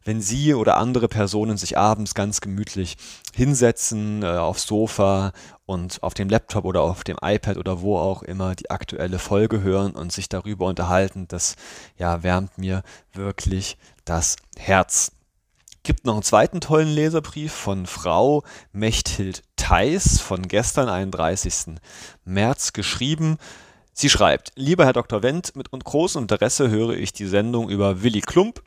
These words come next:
Ich finde die Idee, uns diesen jungen Menschen und damit seine Zeit vorzustellen, sehr gut. Durch Ihr lebendiges Erzählen hört man sehr gern zu.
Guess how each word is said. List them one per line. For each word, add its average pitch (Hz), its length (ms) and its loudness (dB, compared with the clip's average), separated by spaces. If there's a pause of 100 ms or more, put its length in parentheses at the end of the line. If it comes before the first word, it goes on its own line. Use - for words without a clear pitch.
(120)
Ich - 160 -8
finde 117 440 0
die 95 200 -4
Idee, 110 360 2
uns 104 360 -8
diesen 131 340 -2
jungen 101 280 0
Menschen 135 520 0
und - 220 -12
damit 95 300 0
seine 90 220 -4
Zeit 90 260 -2
vorzustellen, 92 800 -2
sehr 98 320 4
gut. - 320 -12 (720)
Durch 135 240 -2
Ihr 143 320 6
lebendiges 127 720 0
Erzählen 131 720 0
hört 107 220 0
man 98 140 -4
sehr 101 220 2
gern 90 220 -4
zu. 175 380 -4